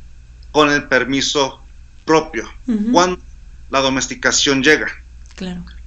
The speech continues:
Speaker 1: Si empleamos relaciones a la larga distancia, sí, estamos juntos porque sobrevivimos y también le tuvimos miedos al, al que dirán
Speaker 2: Ujú.
Speaker 1: y satisfacemos la, la, lo que prefiere la, la, la sociedad.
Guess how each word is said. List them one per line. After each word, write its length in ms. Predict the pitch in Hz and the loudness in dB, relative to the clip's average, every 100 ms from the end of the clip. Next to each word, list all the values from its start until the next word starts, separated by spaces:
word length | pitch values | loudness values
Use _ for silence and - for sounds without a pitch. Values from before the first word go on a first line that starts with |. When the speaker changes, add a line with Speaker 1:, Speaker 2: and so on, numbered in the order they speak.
| - - - | -10 -10 -6
Speaker 1:
Si 160 | - - | 0 2
empleamos 560 | 135 131 143 170 175 131 | 2 4 2 4 2 4
relaciones 680 | 143 135 123 - 160 165 143 | 4 4 2 2 2 0 0
a 80 | 131 | -2
la 100 | 131 | 0
larga 300 | 120 143 147 | 4 4 4
distancia, 500 | 151 127 135 143 143 | 2 0 0 0 2
sí, 420 | 123 - 185 151 - - - - - - - | 0 2 2 0 -6 -18 -18 -18 -18 -14 -2
estamos 460 | - 160 175 165 | 2 4 4 4
juntos 340 | 170 175 175 160 | 0 0 0 0
porque 260 | 151 139 | 0 0
sobrevivimos 1300 | 117 - 131 131 120 120 123 165 165 175 - - - - - - - - - - | 0 2 4 4 0 -2 2 4 4 2 2 -4 -8 -18 -20 -20 -20 -20 -20 -4
y 160 | 170 190 | 2 4
también 260 | 156 147 156 | 6 6 4
le 40 | |
tuvimos 360 | 143 139 151 127 | 4 2 2 2
miedos 300 | 139 143 131 | 4 4 4
al, 180 | 123 123 | 2 2
al 200 | 117 113 | 0 0
que 120 | 127 | -2
dirán 500 | 117 113 113 175 180 - - | 0 2 2 2 -4 -12 -10
Speaker 2:
Ujú. 280 | 202 196 208 226 226 - | -8 -4 -4 -6 -10 -12
Speaker 1:
y 480 | - 190 185 156 - | -10 -4 -2 -2 -4
satisfacemos 840 | 143 135 123 131 - 147 147 - | -4 -4 -4 -2 2 2 2 2
la, 260 | 131 123 127 | 4 4 4
la, 240 | 127 120 | 0 0
lo 160 | 139 131 | 0 0
que 100 | 120 | -2
prefiere 400 | 123 117 135 127 | 2 2 6 6
la, 240 | 113 117 127 | 6 4 2
la, 280 | 123 120 | 4 6
la 100 | 113 | 4
sociedad. 560 | 110 110 113 120 120 | 2 0 4 4 4